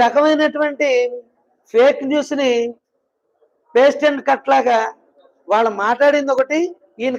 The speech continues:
కట్ చేసేది ఒకటి, కట్ చేసి ఫేక్ న్యూస్ ని ఈయన సొసైటీలో సోషల్ మీడియాలో చేసి రాష్ట్రంలో అశాంతికి శాంతి భద్రతలకి భంగం వాటిల్లేలాగా స్త్రీలలో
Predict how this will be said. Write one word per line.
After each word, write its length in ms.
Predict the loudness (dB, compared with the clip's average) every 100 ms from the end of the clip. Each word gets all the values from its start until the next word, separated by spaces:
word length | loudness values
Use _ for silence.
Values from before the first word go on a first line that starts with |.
| -6
కట్ 140 | -6 -4
చేసేది 300 | -4 -2 -2
ఒకటి, 220 | -4 -6 -10 -14 _ _ _
కట్ 180 | -8 -4
చేసి 200 | -4 -4 -6 -2
ఫేక్ 240 | 0 0 -4
న్యూస్ 200 | -6 -6 -4
ని 100 | -4 -4 -8 -18 _ _ _
ఈయన 260 | -6 -2 -2 -2 -4 -10 _ _ _ -4
సొసైటీలో 560 | -4 0 -2 0 0 0 0
సోషల్ 380 | -2 -2 -6 -4
మీడియాలో 360 | 0 0 0 -2 -6 _ _ _ _ _ _ _ _ _
చేసి 180 | -6 -4 -4 -8 _ _ _
రాష్ట్రంలో 680 | -4 -2 -2 0 -2 0 0 0 -4 -8
అశాంతికి 560 | -6 -2 -2 -4 -6 -4 -6 -8 _ _ _ -4
శాంతి 300 | -2 -2 -2
భద్రతలకి 560 | -2 -2 -4 -4 -4 -4 -4 _ _ _
భంగం 400 | -4 -4 0 0 2
వాటిల్లేలాగా 680 | 2 0 0 0 0 0 -2 -4 _ _ -20 -20
స్త్రీలలో 640 | -4 0 2 4 4 2